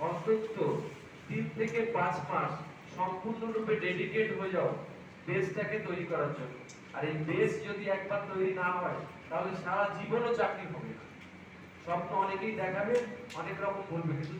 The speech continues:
চাকরি পাওয়ার জন্য নিজের বেসটা কিন্তু খুব ইম্পর্টেন্ট। আর তুমি তিন থেকে পাঁচ মাস পুরো সোশ্যাল মিডিয়াতে তোমার, আমার মনে হয় যে Facebook, YouTube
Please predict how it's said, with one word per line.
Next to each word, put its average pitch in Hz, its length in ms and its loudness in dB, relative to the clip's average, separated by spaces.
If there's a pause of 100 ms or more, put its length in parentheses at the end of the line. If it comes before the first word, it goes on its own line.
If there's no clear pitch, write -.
চাকরি 160 280 0 (100)
পাওয়ার 175 340 2
জন্য 196 160 -4 (480)
নিজের 165 340 -2
বেসটা - 360 0 (100)
কিন্তু - 200 -8 (100)
খুব 240 120 -2 (140)
ইম্পর্টেন্ট। - 460 0 (340)
আর 139 80 -4 (120)
তুমি 180 200 -4 (840)
তিন 226 160 2 (120)
থেকে 226 200 2 (100)
পাঁচ 185 180 2 (120)
মাস 190 160 0 (120)
পুরো 208 180 -2 (320)
সোশ্যাল 208 320 -6 (100)
মিডিয়াতে 214 540 2 (340)
তোমার, 208 280 0 (840)
আমার 233 240 4
মনে 233 180 2
হয় 233 180 4
যে 233 60 2 (120)
Facebook, 220 440 2 (340)
YouTube 220 440 -4